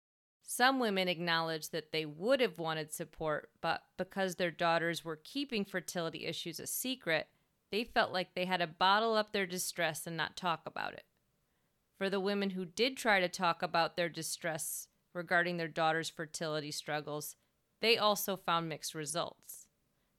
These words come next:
Like so many women who go through infertility themselves, these mothers were met with a range of responses, some of which indicated that the people they were sharing with had absolutely no clue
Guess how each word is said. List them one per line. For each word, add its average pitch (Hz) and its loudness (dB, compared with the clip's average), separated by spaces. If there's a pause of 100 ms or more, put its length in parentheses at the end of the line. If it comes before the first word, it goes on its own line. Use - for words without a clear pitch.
Like 170 -4
so - 0
many 254 2
women 196 2
who 190 -2
go 175 2
through 185 -6
infertility 175 -4
themselves, 180 0 (440)
these 220 -2
mothers 202 2
were 180 -2
met 175 0
with 185 -6
a 175 -2
range 196 0
of 175 -4
responses, 156 -4 (320)
some 262 2
of 247 -2
which 208 0
indicated 196 0
that 165 -8
the 170 -2
people 262 -6
they 214 2
were 185 0
sharing 170 -2
with 156 -8
had 170 -8 (220)
absolutely 226 2
no 226 2
clue 226 -2